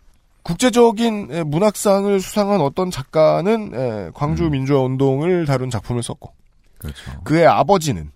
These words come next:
Speaker 1: 정부에 의해서 사대강 관련된 것으로 보이는 억대 지원금을 받은 적이 있는 상황.
Speaker 2: 음흠.
Speaker 1: 이 둘은 상관이 없다.
Speaker 2: 상관없죠.
Speaker 1: 엮어서는 안 된다.
Speaker 2: 음.
Speaker 1: 이걸 나홍진 감독 영화를 보고 배웠어요.
Speaker 2: 그래요?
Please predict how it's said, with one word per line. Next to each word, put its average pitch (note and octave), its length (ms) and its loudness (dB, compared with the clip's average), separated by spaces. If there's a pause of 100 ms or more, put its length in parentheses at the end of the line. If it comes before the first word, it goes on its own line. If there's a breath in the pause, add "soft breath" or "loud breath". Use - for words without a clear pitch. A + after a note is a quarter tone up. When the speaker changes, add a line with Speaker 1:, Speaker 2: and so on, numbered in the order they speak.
(160)
Speaker 1:
정부에 E3 400 0
의해서 D#3 320 0
사대강 E3+ 500 2
관련된 C#3+ 480 2
것으로 D3 300 0
보이는 D3 500 0
억대 G3+ 400 0
지원금을 E3 720 -2
받은 C#3+ 260 0
적이 D#3+ 200 0
있는 A#2+ 180 -2
상황. D#2 280 -12 (320)
Speaker 2:
음흠. E2+ 260 -8 (440 soft breath)
Speaker 1:
이 E3+ 160 2
둘은 D3 420 0
상관이 C#4 440 -4
없다. - 340 -10 (640)
Speaker 2:
상관없죠. A#2+ 480 -6 (300 soft breath)
Speaker 1:
엮어서는 B3 440 6
안 F3+ 120 0
된다. A#3 320 -4 (240)
Speaker 2:
음. D2 200 -6 (280)
Speaker 1:
이걸 F#3 220 2
나홍진 C#3 360 2
감독 A2+ 260 -4
영화를 D#2+ 220 -8
보고 C#2+ 160 -16
배웠어요. - 420 -20 (300)
Speaker 2:
그래요? D#3 420 4